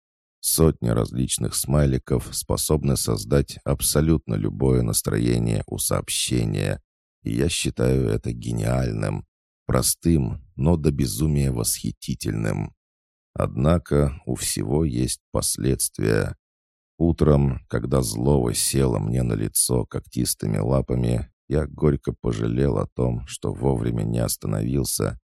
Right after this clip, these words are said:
и упал в эту яму интернет-общения. Всё же стоит понимать, что взрослый мужчина предпочтёт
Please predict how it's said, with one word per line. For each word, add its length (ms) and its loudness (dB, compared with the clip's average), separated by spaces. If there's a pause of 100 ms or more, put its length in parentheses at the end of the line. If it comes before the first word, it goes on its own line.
(220)
и 60 -4
упал 480 0
в 80 -2
эту 200 -4
яму 540 0
интернет-общения. 1500 -2 (600)
Всё 300 2
же 240 6
стоит 460 2
понимать, 640 0
что 260 -4
взрослый 520 0
мужчина 520 0
предпочтёт 720 -2